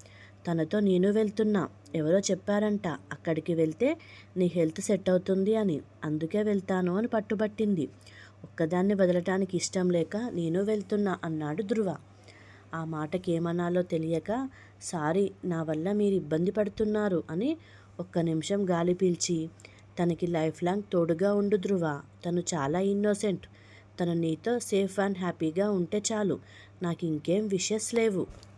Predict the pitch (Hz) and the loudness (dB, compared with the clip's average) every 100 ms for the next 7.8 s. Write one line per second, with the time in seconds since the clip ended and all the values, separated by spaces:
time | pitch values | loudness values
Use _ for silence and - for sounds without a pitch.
0 | - - - - - - - 190 220 - | -20 -20 -20 -20 -20 -10 2 4 4 2
1 | - - 156 165 196 208 220 226 214 220 | -4 -12 2 6 6 4 2 4 4 2
2 | 185 143 - - - - 160 160 214 294 | 0 -2 -8 -20 -20 -6 0 4 4 2
3 | - 190 175 170 160 170 175 - 220 233 | 0 2 4 4 4 4 2 2 2 4
4 | 220 - 226 220 233 214 143 - - - | 2 2 2 4 2 4 0 -4 -20 -20
5 | - - - - - - - - 165 175 | -20 -20 -20 -20 -20 -20 -20 -8 -2 0
6 | 165 165 151 156 254 269 180 165 156 165 | 2 4 4 4 2 2 4 2 4 0
7 | 165 226 233 240 190 151 208 | 0 -2 0 0 0 2 0